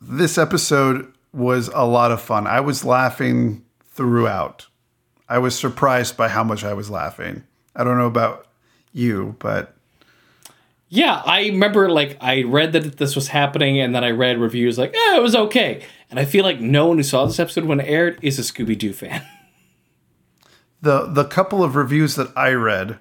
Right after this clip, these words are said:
Speaker 1: were people like, "Five out of five, this is the best episode of Supernatural.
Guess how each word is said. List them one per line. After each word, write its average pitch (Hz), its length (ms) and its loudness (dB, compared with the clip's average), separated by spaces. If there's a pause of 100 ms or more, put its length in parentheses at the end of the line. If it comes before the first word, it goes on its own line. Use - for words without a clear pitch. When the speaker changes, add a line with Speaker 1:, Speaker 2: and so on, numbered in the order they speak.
Speaker 1:
were 120 120 -6
people 131 260 -2
like, 123 360 -2
"Five 180 380 0
out 143 120 4
of 139 120 0
five, 127 240 4
this 135 200 0
is 127 80 -6
the 135 100 0
best 151 420 0
episode 151 380 2
of 131 100 0
Supernatural. 127 960 0